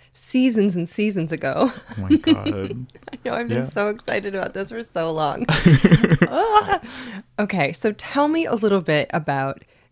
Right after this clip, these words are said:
Speaker 1: you. Did you grow up seaside? Were you landlocked in Nebraska? How did you end up studying things by the sea? And does it even involve things by the sea? Are there inland things as well that are biomineralogy related?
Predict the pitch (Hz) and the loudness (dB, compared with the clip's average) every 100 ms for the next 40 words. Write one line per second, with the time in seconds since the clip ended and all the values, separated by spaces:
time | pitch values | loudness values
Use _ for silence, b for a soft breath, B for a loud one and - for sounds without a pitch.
0 | - 175 160 147 156 190 226 269 302 302 | -10 -6 -4 -4 -6 -4 -2 -2 -2 -2
1 | 254 254 254 254 _ b b - - - | 0 0 -2 -4 _ b b -16 -12 -4
2 | 240 262 254 - 247 247 240 240 208 190 | -2 -2 -4 -8 -8 -8 -8 -8 -2 0
3 | 180 185 165 175 208 214 208 - 185 170 | 0 0 0 0 0 -2 -2 -4 -6 -4
4 | 160 170 208 202 240 220 214 185 220 247 | -4 -4 -4 -4 0 0 0 0 2 2
5 | 269 302 262 247 233 - 226 233 226 208 | 2 0 0 -2 -4 0 0 2 0 0
6 | 190 196 - _ _ - 233 220 214 202 | -2 -4 -8 _ _ -2 -2 2 2 2
7 | 196 254 240 185 - 220 208 254 240 262 | -2 0 2 2 2 0 0 -2 -2 -2
8 | 254 254 269 269 233 208 233 - 294 294 | -2 -2 0 2 2 2 0 -2 -6 -2
9 | 302 302 - 320 - 233 220 - 240 269 | -2 -2 -2 -4 -2 -2 -4 -2 0 0
10 | 285 302 294 - 302 320 - 226 233 262 | 0 -2 -4 -6 -6 -6 -6 -4 -2 -2
11 | 269 269 262 262 262 262 262 269 269 302 | -4 -4 -4 -4 -6 -6 -6 -8 -8 -10
12 | 285 277 277 277 302 | -10 -10 -10 -12 -14